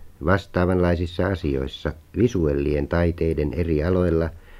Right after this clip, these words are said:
vallitsee eroavien mielipiteiden jyrkkä ristiaallokko. Tosiasiallisesti olemme kuitenkin saaneet kokea – että jo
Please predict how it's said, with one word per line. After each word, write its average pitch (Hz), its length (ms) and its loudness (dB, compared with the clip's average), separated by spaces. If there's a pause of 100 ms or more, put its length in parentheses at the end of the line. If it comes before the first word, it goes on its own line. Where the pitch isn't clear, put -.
(160)
vallitsee 90 760 2
eroavien 80 640 2
mielipiteiden 73 1000 -2 (100)
jyrkkä 90 480 0
ristiaallokko. 73 1160 -6 (2750)
Tosiasiallisesti 127 1120 6 (460)
olemme 113 540 8 (140)
kuitenkin 110 460 6
saaneet 110 400 2
kokea – 67 480 2 (800)
että 117 340 2
jo 120 340 6